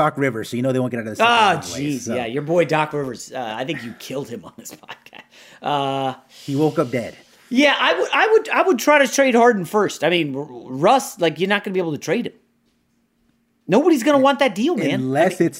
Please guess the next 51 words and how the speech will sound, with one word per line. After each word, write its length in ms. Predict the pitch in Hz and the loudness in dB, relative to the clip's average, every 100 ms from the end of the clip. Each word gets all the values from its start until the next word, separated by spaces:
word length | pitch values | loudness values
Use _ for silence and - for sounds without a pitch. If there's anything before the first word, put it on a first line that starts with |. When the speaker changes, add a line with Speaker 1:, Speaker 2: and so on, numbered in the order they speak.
| - | -4
Speaker 1:
to 120 | 160 | -2
your 400 | 151 127 151 156 | 0 0 2 2
beloved 460 | 135 139 135 131 117 | 0 2 2 0 -2
New 100 | 120 | -4
York 300 | 120 107 92 | -2 -4 -8
Knicks. 400 | 92 113 113 - | -12 -12 -12 -12
Speaker 2:
Oh, 60 | |
God. 160 | - - | -8 0
Well, 180 | 302 208 | 0 4
they, 180 | 262 285 | 2 2
you 80 | 277 | 0
know 60 | 330 | 4
what? 340 | 320 320 - _ _ _ _ | 4 2 -4 _ _ _ _
Uh, 360 | 208 208 190 180 | 2 4 4 2
they're 240 | 151 262 | 2 2
desperate 540 | 180 190 233 - 247 208 | 2 2 0 2 2 2
and 180 | 170 127 | -2 2
dumb 220 | 180 180 | 2 2
enough 220 | 170 - | -2 -4
that 100 | 131 | -4
they 100 | 147 | -4
would 140 | 127 | -4
do 160 | 117 110 | -6 -10
it. 60 | 87 | -4
If 80 | 156 | 0
they 100 | 233 | 2
can 160 | 262 | 2
do 220 | 175 208 | 4 4
it 80 | 190 | 4
without 340 | 151 180 180 - | 2 2 2 2
getting 240 | 170 160 | 0 2
rid 160 | 160 156 | 2 2
of 160 | 120 | 0
Knox, 680 | 127 139 160 175 - - - _ _ _ _ | -2 0 0 -2 -8 -16 -16 _ _ _ _
uh, 240 | - 127 123 | -6 -4 -4
Barrett, 640 | 101 - 170 175 180 175 _ | -4 2 4 4 4 0 _
Mitchell 340 | 127 147 180 143 | -8 -4 0 0
Robinson, 680 | 147 160 170 165 185 165 156 _ _ - | 2 2 0 -2 -4 -4 -6 _ _ -8
you 140 | 151 | -4
know, 60 | 131 | -4
if 120 | 190 | -4
you 80 | 196 | -2
wanna 160 | 196 | -2
send 220 | - 185 | 0 0
them 140 | 175 151 | 0 0
Ju-, 180 | 185 156 | -2 -2
Julius 460 | 135 175 196 180 156 | -2 0 2 0 0
Randle 480 | 160 165 170 170 - | 0 2 2 2 -2
and, 300 | 139 131 127 | -4 -4 -4
um, 440 | 123 120 110 107 - _ _ _ _ _ _ _ _ _ _ - | -4 -4 -6 -8 -12 _ _ _ _ _ _ _ _ _ _ -8
and 160 | 135 | -8